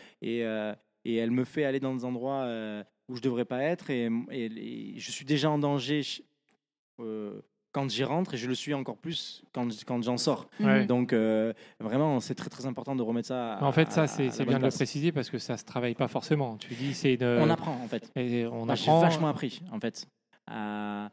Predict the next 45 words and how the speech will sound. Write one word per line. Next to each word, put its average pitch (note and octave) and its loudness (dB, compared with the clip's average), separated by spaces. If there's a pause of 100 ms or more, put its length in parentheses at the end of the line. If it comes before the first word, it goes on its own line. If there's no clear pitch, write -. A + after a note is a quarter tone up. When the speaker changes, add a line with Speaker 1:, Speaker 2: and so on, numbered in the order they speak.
(600)
Speaker 1:
alors, G#2 -4
on A#2+ -2
en A2+ 0
rigole A2+ 0
avec G#2+ -2
ma G#2 -2
famille, C3 2
hein, A#2 2
après A2+ -4
coup, C3+ -2
hein, G#2 -2
tu F#2+ -10
sais, A#2+ -6
euh, G2+ -4
quand A#2+ -6
t'es G3+ 0
Speaker 2:
Oui. G3+ 6
Speaker 1:
au - 4
repas A2 -2
de - -12
famille, C3 0
Speaker 3:
Oui. C3 8
Speaker 1:
quand A#2+ -4
tu B2 -8
dis, « C#3+ -4
J'ai A2 -6
fait B2 0
le A#2 4
Vignal A#2 0
pieds A#2 -4
nus », D3 2
ils A2+ -2
te - -10
regardent, A2+ -2 (500)
euh, F#2 -2
c'est G2+ -10
sûr C#3+ 0
que G#2+ 2
c'est, G2 -4
ça, G#2 -6
ça G#2+ -8
fait A2+ -2
un G#2 0
peu G#2+ -4
barjot. A#2+ 0